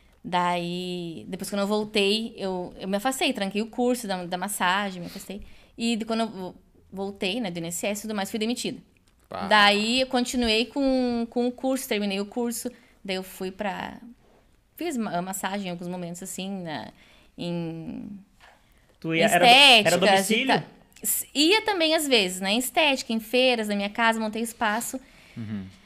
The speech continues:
Speaker 1: Daí, daí o padre me chamou de novo pra trabalhar na igreja. Daí eu disse,
Speaker 3: Sim.
Speaker 1: "Tá, né, eu, eu não tô firme ainda na massagem, então eu vou,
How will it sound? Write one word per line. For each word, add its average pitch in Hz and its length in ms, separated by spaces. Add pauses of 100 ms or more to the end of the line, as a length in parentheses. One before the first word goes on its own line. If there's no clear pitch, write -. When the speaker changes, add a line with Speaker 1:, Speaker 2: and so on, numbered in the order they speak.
(520)
Speaker 1:
Daí, 302 300
daí 339 80
o 339 40
padre 320 300
me 330 80
chamou 302 220
de 330 80
novo 302 160
pra 285 80
trabalhar 285 320
na 285 100
igreja. 208 380 (160)
Daí 233 140
eu - 40
disse, 143 120
Speaker 3:
Sim. 143 160 (100)
Speaker 1:
"Tá, 480 220
né, 262 80
eu, 285 80
eu 269 120
não 294 120
tô 392 100
firme 320 380
ainda 277 160
na 277 100
massagem, 302 600
então 330 320
eu 330 40
vou, 330 600